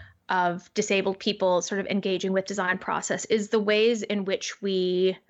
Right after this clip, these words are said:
we adapt systems, products, spaces that aren't built for us. Um, and this is what my partner at the Disabled List, Liz, talks about. She says that disabled people are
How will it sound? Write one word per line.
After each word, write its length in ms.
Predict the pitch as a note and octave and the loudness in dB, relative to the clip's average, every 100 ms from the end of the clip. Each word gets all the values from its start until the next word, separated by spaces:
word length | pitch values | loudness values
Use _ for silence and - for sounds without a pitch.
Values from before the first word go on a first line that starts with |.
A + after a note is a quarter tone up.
| _ _ _ _ _ _ | _ _ _ _ _ _
we 220 | - A3 - | -2 0 0
adapt 800 | G#3 - F#3+ F3+ - - - - _ _ _ _ _ | -4 -2 0 0 -4 -10 -10 -12 _ _ _ _ _
systems, 480 | - C4 - A3+ A3+ | -10 -10 -4 -4 -4
products, 580 | - F#3+ F#3 F#3 - - _ | -4 -2 -2 -4 -8 -20 _
spaces 640 | - - G3+ F#3 G3 F#3+ - _ | -14 -4 -4 -2 -6 -8 -12 _
that 140 | G3 F#3 | -6 -2
aren't 340 | G3 G3 - | -2 -4 -4
built 200 | G#3 G3 | -6 -6
for 180 | - F3 | -4 -6
us. 320 | E3+ - - - | -6 -8 -14 -12
Um, 220 | F#3 F3 | -10 -8
and 100 | - | -4
this 140 | G#3 G#3 | -4 -4
is 80 | G#3+ | -4
what 240 | G3+ - | -4 -2
my 80 | G3 | -4
partner 320 | G3 G3 F3+ | 0 -2 0
at 140 | F3+ | -2
the 60 | - | -4
Disabled 340 | - G3 E3+ | -6 -6 -4
List, 260 | E3+ F3 - - | -4 -4 -8 -6
Liz, 300 | G#3 F#3+ F#3 - _ _ | -2 -2 -2 -12 _ _
talks 280 | - G#3 G3 | -4 -2 0
about. 160 | G3+ - | -2 -2
She 80 | A#3 | -2
says 180 | A3+ | -2
that 120 | G#3+ - | -2 -4
disabled 360 | - F#3+ F#3+ | -4 -4 -4
people 240 | - F#3 F3+ | -8 -6 -4
are 320 | - F#3 | -2 -4